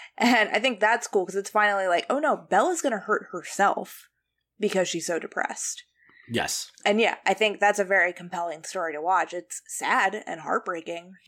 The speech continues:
Speaker 1: but at least Bella seemed like a real person in that movie. 'Cause the rest of the time, you're like, "Okay, I get it. Jacob's pining after her and Edward's pining after her, but why? Like, who is she? <laughs> Like, what, what about her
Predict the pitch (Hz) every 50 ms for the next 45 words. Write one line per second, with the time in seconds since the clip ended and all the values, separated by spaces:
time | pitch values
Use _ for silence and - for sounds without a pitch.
0 | _ _ _ _ _ _ - 208 196 160 - 190 208 220 214 208 - - - -
1 | _ 196 185 190 190 180 - - 190 185 185 170 180 175 - - 175 175 160 151
2 | 165 170 175 165 156 156 - - 180 190 - - 170 165 - - 185 180 - _
3 | _ _ - 190 170 156 139 - - - 170 175 - - - - 208 - _ _
4 | _ - - _ _ _ _ - 233 220 202 185 196 196 226 302 294 - 226 196
5 | 185 185 190 175 170 165 165 165 165 165 165 165 - - 185 190 185 180 180 -
6 | - 254 269 262 233 202 185 180 190 180 165 165 - - - - 196 190 180 -
7 | 180 185 - - - 190 190 185 180 180 170 165 165 165 - - 180 165 165 170
8 | 175 175 - 190 180 - - - 180 - - - 175 170 - 151 82 - - -
9 | 202 196 202 202 190 202 185 - 180 165 175 190 247 262 180 - 156 160 - -
10 | - - 269 - - - 254 285 - - - 175 - 208 - _ - 247 226 233
11 | 208 - - _ _ - - _ _ _ _ 196 175 175 190 196 202 233 240 269
12 | - - _ _ _ _ _ _ _ _ 220 254 311 330 - 233 208 214 233 233
13 | 208 214 220 208 202 196 190 185 - -